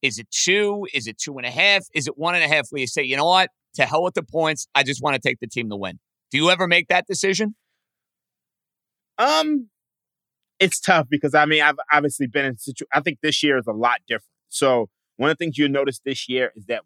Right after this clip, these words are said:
Speaker 2: one and two have actually been key numbers. So teams are winning by one or two a lot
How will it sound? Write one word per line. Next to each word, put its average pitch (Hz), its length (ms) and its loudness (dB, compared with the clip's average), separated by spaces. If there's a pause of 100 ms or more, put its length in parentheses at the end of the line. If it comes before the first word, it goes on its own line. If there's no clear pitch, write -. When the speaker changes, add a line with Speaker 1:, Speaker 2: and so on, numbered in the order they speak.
Speaker 2:
one 127 200 -4
and 127 180 -6
two 135 280 -6
have 113 220 -4
actually 113 260 -6
been 101 180 -18
key 123 240 -8
numbers. 113 560 -8 (300)
So 113 420 2
teams 147 300 -2
are 131 80 2
winning 127 240 -6
by 117 140 2
one 117 240 -6
or 110 100 -6
two 113 400 -6
a 101 40 -10
lot 101 260 -4